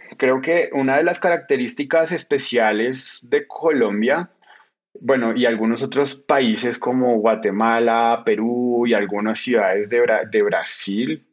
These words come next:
Lo digo esto es porque en México no, no, no pasa. O la característica es que hay una cultura motera muy, muy avanzada. Es muy normal ver motos en las calles, es muy normal que tú tengas un amigo de la empresa o tu hermano maneje una moto,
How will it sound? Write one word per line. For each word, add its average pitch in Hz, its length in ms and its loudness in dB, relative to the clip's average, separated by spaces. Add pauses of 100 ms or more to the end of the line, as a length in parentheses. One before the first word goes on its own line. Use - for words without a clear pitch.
(120)
Lo 127 140 2
digo 131 200 4
esto 156 200 0
es 135 60 -6
porque 139 400 0
en 120 100 0
México 113 400 -2
no, 107 380 -4
no, 110 320 0
no 113 320 2
pasa. 120 480 0 (440)
O 127 140 2
la 131 180 4
característica 127 800 0
es 110 240 0
que - 160 -2
hay 120 120 2
una 120 180 -2
cultura 113 440 -4
motera 107 440 0
muy, 110 420 -2
muy 113 600 2
avanzada. 107 800 0 (100)
Es 107 200 0
muy 120 300 2
normal 110 580 0
ver 110 360 0
motos 113 440 0
en 113 80 -4
las 101 160 -2
calles, 117 540 0
es 98 100 -10
muy 113 260 2
normal 110 460 0
que 110 140 -8
tú 104 240 -16
tengas 104 560 -2
un 113 120 -4
amigo 110 720 0
de 101 100 2
la 80 120 -4
empresa 110 800 0
o 90 420 -4
tu - 80 -2
hermano 104 560 -2
maneje 98 320 -6
una 90 140 -12
moto, 113 420 -2